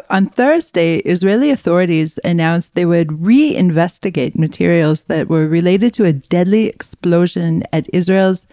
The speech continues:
military headquarters in Tyre during the First Lebanon War in nineteen eighty-two.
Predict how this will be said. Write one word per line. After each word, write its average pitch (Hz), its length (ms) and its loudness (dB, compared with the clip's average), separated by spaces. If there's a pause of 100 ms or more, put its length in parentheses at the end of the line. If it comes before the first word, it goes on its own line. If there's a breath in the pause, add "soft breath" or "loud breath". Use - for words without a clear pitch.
(120)
military 240 540 0
headquarters 185 800 -2
in 170 220 -2
Tyre 180 720 -2 (420 loud breath)
during 208 260 0
the 190 100 -2
First - 680 -6
Lebanon 165 560 0
War 160 180 4
in 180 340 2
nineteen 226 680 4
eighty-two. 185 840 2